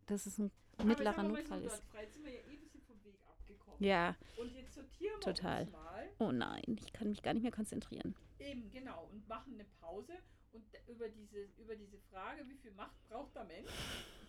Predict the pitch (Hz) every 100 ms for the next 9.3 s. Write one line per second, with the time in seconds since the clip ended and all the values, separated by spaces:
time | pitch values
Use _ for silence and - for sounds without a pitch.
0 | - 247 - 294 247 220 240 - - -
1 | - 240 - - - 311 339 392 453 -
2 | - - - - 240 269 311 320 - 240
3 | 202 - 180 156 151 160 - 226 - -
4 | 247 - - 220 254 247 - 202 247 302
5 | 226 - 247 233 - 233 247 - 381 -
6 | - 214 220 - - 202 - 254 302 -
7 | 220 240 - - 311 339 294 311 - 262
8 | 233 - - 247 _ 254 262 233 240 226
9 | 180 175 190